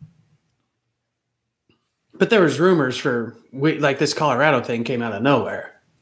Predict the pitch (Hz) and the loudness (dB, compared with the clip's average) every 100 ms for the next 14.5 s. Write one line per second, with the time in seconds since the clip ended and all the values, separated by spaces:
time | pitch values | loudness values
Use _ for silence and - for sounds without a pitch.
0 | _ - 117 101 - 143 139 131 143 123 | _ 0 0 0 -2 0 0 0 0 0
1 | 147 120 143 143 127 120 120 110 - - | -2 -2 0 0 0 0 -2 -2 -8 -20
2 | - - - - _ _ _ _ - 143 | -20 -20 -20 -20 _ _ _ _ -6 2
3 | 139 127 117 110 143 123 127 139 120 117 | 4 4 2 0 2 4 4 4 2 2
4 | 135 127 117 131 107 101 - 123 - 131 | 2 2 2 -2 -4 -8 -4 -4 0 -2
5 | 95 - - _ _ _ _ _ _ _ | -2 -6 -16 _ _ _ _ _ _ _
6 | - - _ _ _ _ _ _ _ _ | -18 -18 _ _ _ _ _ _ _ _
7 | _ - 135 123 117 139 143 147 139 127 | _ -4 -2 0 -2 -2 0 0 0 -2
8 | - 143 127 117 - 151 135 135 127 123 | 0 0 -2 -6 -2 0 2 2 2 0
9 | 113 123 113 127 131 135 127 120 113 110 | 0 -2 0 2 2 2 0 0 0 -2
10 | 113 127 123 120 117 110 110 - 139 143 | -2 0 0 0 0 -2 -2 0 0 0
11 | 131 117 113 110 117 110 98 110 - - | 0 2 0 -2 -2 -2 0 0 0 -6
12 | - - - - 123 - - - _ - | -20 -12 -2 0 2 2 0 -4 _ -16
13 | - - 165 147 131 131 131 - 127 120 | -8 0 2 4 4 4 2 2 2 2
14 | 160 147 131 123 - | 2 2 2 0 -10